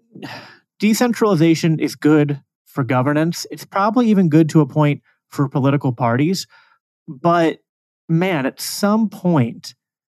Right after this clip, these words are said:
you think rubber's gotta hit the road and people have to stop playing political games. Like, I,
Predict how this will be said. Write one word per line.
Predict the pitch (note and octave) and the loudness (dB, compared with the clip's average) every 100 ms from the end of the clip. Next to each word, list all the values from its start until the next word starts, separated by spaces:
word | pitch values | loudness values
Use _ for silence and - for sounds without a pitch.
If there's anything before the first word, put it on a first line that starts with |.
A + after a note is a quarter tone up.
| _ | _
you | D3+ | -12
think | C#3 G#3+ | -6 0
rubber's | D#3 F3 D#3 | 0 2 0
gotta | E3 D3 | 0 0
hit | C3+ F3 - | 0 -2 -2
the | B2+ | 0
road | B2+ D3+ D3+ B2+ A2+ | 2 4 4 2 0
and | C3 A#2+ | -4 -2
people | D3 D3 D#3 | -2 0 0
have | C#3 C#3+ - | 0 -2 -2
to | C3 | -6
stop | - C#3 C3 B2+ _ _ _ _ _ | -2 -2 -2 -4 _ _ _ _ _
playing | D3+ C#3 D#3 C#3+ | -4 0 0 0
political | C3 C3 C#3+ C#3+ | 0 0 0 -2
games. | A#2+ G#2+ C#3 G#2+ - - - _ - | -2 0 -2 -4 -10 -16 -18 _ -8
Like, | |
I, | C#3 | -4